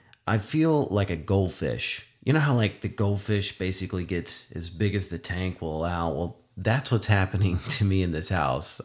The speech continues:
I mean, when I first moved in, I thought, "This place is, is more than enough space. I'll, I'll never run out of room." And here I am, total hypocrite,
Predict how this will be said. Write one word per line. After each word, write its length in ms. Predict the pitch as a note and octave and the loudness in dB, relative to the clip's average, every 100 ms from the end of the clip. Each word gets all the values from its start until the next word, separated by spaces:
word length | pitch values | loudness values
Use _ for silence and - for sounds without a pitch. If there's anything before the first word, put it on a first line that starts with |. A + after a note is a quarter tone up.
| - | -4
I 60 | |
mean, 280 | F#2 F2+ - - - - | -2 -2 -6 -12 -16 -12
when 140 | - F#2 | -4 -2
I 60 | |
first 640 | G2 - B2 C3 - - - - | 0 2 2 2 -2 -4 -8 -12
moved 360 | - G2 F2+ D2+ | -2 0 0 2
in, 180 | G2+ F#2+ | 2 2
I 140 | E2 | 0
thought, 380 | D#2+ E2 D#2 D2 - _ _ _ _ _ _ - | -4 -6 -4 -6 -12 _ _ _ _ _ _ -2
"This 160 | B2+ | -2
place 440 | - A2+ G2 G2 - | 0 0 2 2 2
is, 340 | G2+ G2 F2+ - | 0 -2 -6 -2
is 400 | G2+ F#2+ F#2 G#2+ | 0 0 -2 0
more 380 | G#2+ B2+ D#3+ C3+ | 2 4 4 2
than 160 | G#2 | 2
enough 240 | F2+ E2+ D2 | 0 0 0
space. 840 | - D#2+ C2+ B1+ - - - - _ | 0 0 -2 0 0 0 -4 -20 _
I'll, 480 | G2 G2+ G2 F#2+ F#2 | 0 4 4 4 2
I'll 120 | - F#2+ | 0 2
never 320 | G#2+ A#2+ A2 | 2 4 4
run 160 | G2 | 4
out 100 | F2 | 2
of 120 | E2 E2 | 0 -2
room." 480 | E2 C#2+ C2 E2 - - | -2 -2 -4 -8 -14 -12
And 160 | E2+ | -6
here 220 | F2+ F2+ F2+ | -2 0 2
I 80 | |
am, 380 | F#2+ G2+ G2 E2+ - _ _ _ _ _ _ - | 2 0 0 -4 -12 _ _ _ _ _ _ -6
total 260 | G2+ G2+ G2 | 0 2 4
hypocrite, 600 | G#2+ G#2 - E2 - | 4 2 -4 -4 -6